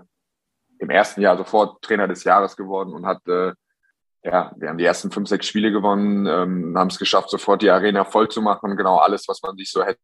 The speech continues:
er-, erträumen können, haben wir dann gerade, bis auf vielleicht einen Titel, äh, haben wir dann direkt in dem ersten Jahr umgesetzt, ja. Und da war er natürlich, ähm,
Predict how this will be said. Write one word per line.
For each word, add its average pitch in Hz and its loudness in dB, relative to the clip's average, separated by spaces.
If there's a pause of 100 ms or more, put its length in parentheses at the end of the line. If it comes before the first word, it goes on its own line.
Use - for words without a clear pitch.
(120)
er-, 90 2
erträumen 104 0
können, 104 -2
haben 98 0
wir 90 -8
dann 90 -6
gerade, 87 2 (380)
bis - 0
auf 110 2
vielleicht - 2
einen - -8
Titel, - -2 (460)
äh, 107 0
haben 107 2
wir 107 4
dann 104 2
direkt 101 4
in 104 -2
dem 95 -2
ersten 92 -2
Jahr 92 0
umgesetzt, 90 -8
ja. 73 -6
Und 87 -6
da 90 4
war 87 6
er 90 6
natürlich, 92 0 (320)
ähm, 85 -2